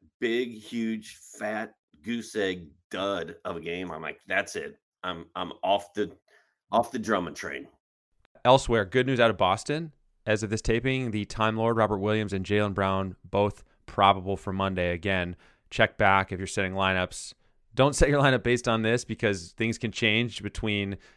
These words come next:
Speaker 2: afternoon and tip-off, but looking positive for both guys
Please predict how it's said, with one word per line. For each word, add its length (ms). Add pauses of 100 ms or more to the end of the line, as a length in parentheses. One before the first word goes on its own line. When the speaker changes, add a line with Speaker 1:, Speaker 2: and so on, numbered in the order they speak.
(160)
Speaker 2:
afternoon 460
and 140
tip-off, 500
but 240
looking 320
positive 460
for 80
both 260
guys 540